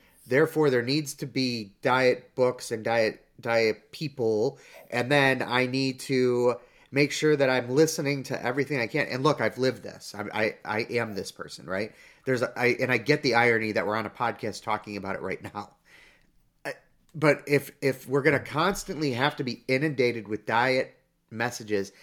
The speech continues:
and telling us how unhealthy we are and why this solution is the solution, um,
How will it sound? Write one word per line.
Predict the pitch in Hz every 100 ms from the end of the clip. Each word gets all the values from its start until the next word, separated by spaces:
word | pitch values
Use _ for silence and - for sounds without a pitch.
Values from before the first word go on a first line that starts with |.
| - -
and | 101
telling | - 147 151 123
us | 113
how | 131 113 - -
unhealthy | 135 143 135 131 131 113
we | 107 107 -
are | 135 107 101 101 110 - - -
and | 113 113
why | 117 104 101 107
this | 165 165 131
solution | - - 135 113 107 - 107 -
is | 131 113 113
the | 107 165 190
solution, | 190 - 127 139 151 - 87 - _ _ _ _ _ _ -
um, | 123 110 101 92